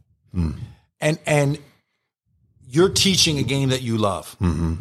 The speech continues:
Speaker 2: You're teaching them to play a game that
Speaker 1: So
Speaker 2: they
Speaker 1: you
Speaker 2: love.
Speaker 1: would never have any discipline without a basketball?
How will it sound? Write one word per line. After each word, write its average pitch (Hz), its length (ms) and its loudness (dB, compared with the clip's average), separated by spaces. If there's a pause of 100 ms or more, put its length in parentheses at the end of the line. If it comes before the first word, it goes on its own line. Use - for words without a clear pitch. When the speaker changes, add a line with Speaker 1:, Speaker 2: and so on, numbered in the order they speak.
Speaker 2:
You're 131 140 0
teaching 175 580 0
them 151 240 2
to 131 160 -6
play 123 340 -6
a 113 40 -8
game 113 240 -6
that 107 100 -6
Speaker 1:
So - 140 4
Speaker 2:
they 104 60 6
Speaker 1:
you 113 100 6
Speaker 2:
love. 120 60 6
Speaker 1:
would 95 140 4
never 131 320 6
have 123 220 6
any 117 220 6
discipline 101 560 2
without 90 320 6
a 85 40 2
basketball? 82 600 -2